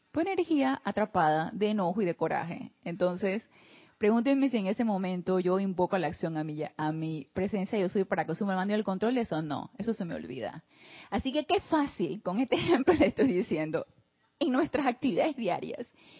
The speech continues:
qué fácil es que esto suceda,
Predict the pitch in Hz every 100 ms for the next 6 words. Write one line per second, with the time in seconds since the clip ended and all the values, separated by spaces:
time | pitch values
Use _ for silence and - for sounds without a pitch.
0 | - _ _ 427 415 - - 359 381 -
1 | - 175 175 262 _ _ _ _ _ 208
2 | 220 - - 202 - - 214 233 170 -
3 | 165 - - -